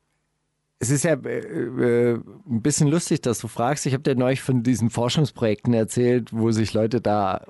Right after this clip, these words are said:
unfassbar lange drin aufhalten. Und, äh, ich habe ja aus die, einem Papier, das ich gelesen habe, dann die Forschungsfrage entwickelt, inwiefern beeinflusst der Frauenanteil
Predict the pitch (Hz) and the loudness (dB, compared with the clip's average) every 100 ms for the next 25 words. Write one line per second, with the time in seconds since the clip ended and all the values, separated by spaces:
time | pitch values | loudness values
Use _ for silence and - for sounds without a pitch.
0 | 104 139 123 127 117 107 113 107 113 107 | -6 -2 0 0 -2 -4 -2 0 2 0
1 | 104 101 - 113 127 113 120 131 180 170 | 0 -2 0 -2 -2 0 0 0 2 0
2 | - - - - - 135 131 135 135 131 | 0 -10 -12 -10 -4 0 2 2 2 2
3 | 123 123 123 135 - _ _ - 139 160 | 4 2 0 -6 -20 _ _ -2 2 2
4 | - 139 143 143 139 131 113 123 139 151 | 0 -2 0 2 2 4 2 2 0 0
5 | 156 147 _ - _ _ _ - 120 143 | -2 -4 _ -20 _ _ _ -4 0 2
6 | 170 170 - - - _ _ - _ _ | 2 2 0 -8 -12 _ _ -20 _ _
7 | _ - 139 123 127 127 123 139 139 117 | _ -12 -4 0 2 2 0 -2 -4 -4
8 | - 120 123 117 127 113 - 196 180 - | -4 2 2 2 -2 -2 0 2 2 -2
9 | - 120 147 160 151 135 147 143 123 143 | -2 2 2 4 2 2 0 0 2 0
10 | - 131 131 156 - 117 131 139 120 - | 0 -2 0 0 0 -2 0 -2 -2 -2
11 | - 147 - - 160 185 160 151 - 123 | 0 -2 -2 0 4 4 4 2 0 -2
12 | 127 151 170 185 151 - 127 - 120 151 | 0 0 2 2 0 0 -2 0 0 2
13 | 160 - 147 135 - 120 - 127 151 143 | 0 0 0 0 0 -2 0 0 0 0
14 | 131 123 120 127 | 0 0 0 -2